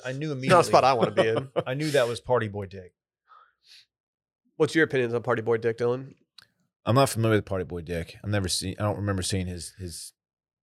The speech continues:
Speaker 3: hang down in
Speaker 2: Dude,
Speaker 3: any
Speaker 2: go watch Jackass Forever on Paramount Plus, or you can rent it on Amazon for a very small fee.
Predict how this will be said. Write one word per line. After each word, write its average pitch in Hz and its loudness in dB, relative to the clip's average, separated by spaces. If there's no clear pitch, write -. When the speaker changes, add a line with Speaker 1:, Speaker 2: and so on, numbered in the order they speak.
Speaker 3:
hang 98 -2
down 85 -2
in - -10
Speaker 2:
Dude, 156 -2
Speaker 3:
any - -6
Speaker 2:
go 151 8
watch 170 6
Jackass 156 2
Forever 139 -2
on 110 -2
Paramount 120 -2
Plus, 127 -6
or 147 2
you 120 0
can 123 -6
rent 123 0
it - -12
on 107 -2
Amazon 110 -4
for 107 -6
a 104 -6
very 113 -2
small 110 -6
fee. 113 -8